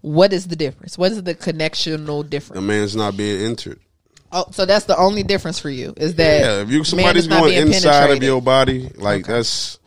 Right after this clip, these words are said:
Speaker 2: that's different.
Speaker 1: That's illogical.
Speaker 2: It's, it's just something that, that I can't get my mind off of. It might sound fucking first or second grade, but I feel like it, it, it has to affect the women more because somebody is actually going inside of you. You
Speaker 1: So
Speaker 2: know what
Speaker 1: you
Speaker 2: I'm
Speaker 1: don't
Speaker 2: saying?
Speaker 1: think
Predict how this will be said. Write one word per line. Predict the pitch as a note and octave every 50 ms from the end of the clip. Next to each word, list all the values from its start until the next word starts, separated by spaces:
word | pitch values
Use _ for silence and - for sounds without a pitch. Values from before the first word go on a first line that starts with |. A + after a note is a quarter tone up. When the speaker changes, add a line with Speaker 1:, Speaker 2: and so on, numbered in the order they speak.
| _ _ _ _ _
Speaker 2:
that's | - F#2+ G#2 G2+ F2+
different. | F2+ G2 G2 G2 - - - - -
Speaker 1:
That's | D#3+ E3 -
illogical. | - C#3+ C3+ C3+ C3+ - - - - - - _ - - _ _
Speaker 2:
It's, | - G#2 A2 G2
it's | D#2 G#2+ G#2+ - -
just | A#2+ A#2+ - -
something | C3 B2+ B2 A#2 A#2+ A#2
that, | A#2 A#2 A2+ G#2+ G#2+
that | A2 A2 A2+
I | A2+ A2
can't | - - A2 A2 G#2+
get | G#2+ G#2 G2
my | G2+ G2 F#2+
mind | G2 G2+ G#2 G2+ G2+ F#2+ F2 F#2+
off | F#2 F2+ - - F2+
of. | F#2+ F#2+ F#2 F#2 G2
It | G2 G2
might | G#2 A2 G#2 G#2+ G2
sound | - - A2 G#2 G#2 G2 G2 G2 F#2 G2 _ _ - - - - _ _ _ _ _ _
fucking | - G#2+ G#2 G2 G2+ G2+ F2+
first | - G2+ G#2 G2+ - -
or | F#2+
second | - - G#2+ G2+ F2 F#2 F#2 E2+
grade, | E2+ F2 F2 E2+ E2+ D#2+
but | E2 E2+
I | F#2 F#2
feel | - - - F#2
like | F#2+ F#2+ F#2
it, | F#2 F#2+ - -
it, | G2 G2+ G2+ - _ -
it | - G#2 G2+ - -
has | G2+ G2 A2 A2 G#2+ - - -
to | G#2 F#2+
affect | F2+ - - G2 F#2+ - -
the | - F2+
women | F#2 F#2+ F#2 F#2 F2+ F2+
more | F2+ F#2 F#2+ F#2+ F#2 F2+ E2+
because | F2 F2 - F#2 F2 F2 F2 E2 - - _ _ _ _ _ _ _ _ _
somebody | - - - G2 F#2+ F#2 F#2 F2+
is | F#2 F2
actually | F2+ F2 F2+ F2 - - - F2+ E2+
going | F2 F2+ F2 E2+ E2 -
inside | F2 F2+ E2+ - - F2+ F2 E2+ E2
of | D#2+ D#2 D#2+
you. | D#2 - _ _ _ _
You | - -
Speaker 1:
So |
Speaker 2:
know | F#3+ F3+
what | G3 F#3+
Speaker 1:
you | G3
Speaker 2:
I'm | G3+
Speaker 1:
don't | G#3 - - - -
Speaker 2:
saying? | F3 E3 D3+ C#3+
Speaker 1:
think | -